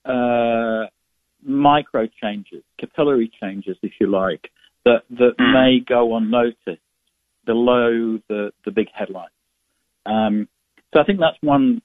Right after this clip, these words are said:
Speaker 1: one important takeaway. There's a lot of work, a lot of progress that goes on in, in resolving. You know, we've learned a lot in terms of conflict resolution around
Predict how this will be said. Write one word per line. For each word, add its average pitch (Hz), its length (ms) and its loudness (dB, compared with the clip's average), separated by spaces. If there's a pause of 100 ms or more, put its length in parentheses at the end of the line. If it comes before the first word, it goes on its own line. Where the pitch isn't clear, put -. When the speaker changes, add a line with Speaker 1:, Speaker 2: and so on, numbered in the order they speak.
Speaker 1:
one 131 220 2
important 113 540 -2
takeaway. 101 380 -6
There's 101 140 -10
a 120 40 0
lot 139 220 4
of 147 120 -4
work, 110 280 0 (160)
a - 20 -14
lot 127 200 -2
of 143 100 -6
progress 117 420 -6 (100)
that 104 140 -10
goes 104 280 -2
on 104 160 -4
in, 98 220 -6
in 104 120 -6
resolving. 107 720 0 (320)
You 123 60 6
know, 104 120 6
we've 107 200 2
learned 123 340 4 (380)
a 113 60 -4
lot 123 280 2
in 110 120 -6
terms 110 400 -6
of 101 180 -8
conflict 104 360 -8
resolution 101 560 -4
around 98 560 -4